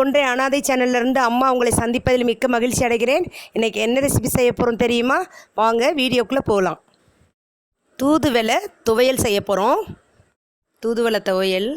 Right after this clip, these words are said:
சளி, இருமல், காய்ச்சல் இதுக்கெல்லாம் நம்ம பிள்ளைங்களுக்கு தட்டி கொடுப்போம். இதை ரசமா வைக்கலாம், சூப்பு வைக்கலாம்,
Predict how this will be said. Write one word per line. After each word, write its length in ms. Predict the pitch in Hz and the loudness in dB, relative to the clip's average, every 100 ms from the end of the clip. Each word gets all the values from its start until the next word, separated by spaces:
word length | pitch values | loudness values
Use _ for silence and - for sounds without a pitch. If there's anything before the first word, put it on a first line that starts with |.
| - | -6
சளி, 320 | - 180 190 196 190 180 | -4 -2 -2 -2 -2 -2
இருமல், 380 | 180 180 180 175 | -2 -2 -4 -4
காய்ச்சல் 480 | 185 190 185 185 185 190 - - _ _ 190 | -4 -4 -4 -4 -2 -4 -12 -20 _ _ -6
இதுக்கெல்லாம் 420 | 180 185 180 214 | -4 -4 -4 -2
நம்ம 240 | 185 190 269 - | -4 -4 -6 -10
பிள்ளைங்களுக்கு 520 | 185 190 190 180 170 220 | -8 -4 -4 -6 -6 -6
தட்டி 220 | 175 165 190 | -6 -6 -6
கொடுப்போம். 440 | 190 - 180 226 262 196 | -6 -6 -4 -4 -4 -4
இதை 140 | 180 196 | -2 -2
ரசமா 320 | 185 208 196 190 | -4 -4 -4 -4
வைக்கலாம், 440 | 180 180 180 214 302 294 _ _ _ _ _ _ _ - | -4 -4 -4 -4 -6 -12 _ _ _ _ _ _ _ -10
சூப்பு 260 | 214 202 202 | -8 -6 -6
வைக்கலாம், 400 | 185 185 180 202 | -6 -4 -4 -4